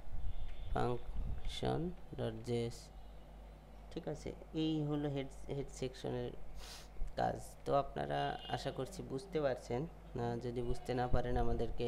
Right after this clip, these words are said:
আহ, অবশ্যই জানাবেন, আমরা সেটা সলভ করার চেষ্টা করব। তো ধন্যবাদ সবাইকে। আর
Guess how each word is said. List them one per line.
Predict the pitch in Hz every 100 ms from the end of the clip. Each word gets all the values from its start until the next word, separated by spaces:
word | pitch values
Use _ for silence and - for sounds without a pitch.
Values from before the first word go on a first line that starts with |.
| 117
আহ, | - - - - - - - 113 113 113
অবশ্যই | 120 - 131 120
জানাবেন, | 113 117 120 147 120
আমরা | 113 113 - - - - - - - - - - -
সেটা | 127 123
সলভ | - 131 127
করার | 127 123 -
চেষ্টা | 117 - 139
করব। | 123 113 135 - - - - - - - - - - - - - - - - - - -
তো | 120 127
ধন্যবাদ | 135 147 151 151 - - -
সবাইকে। | 139 123 117 - 143
আর | 147 123 123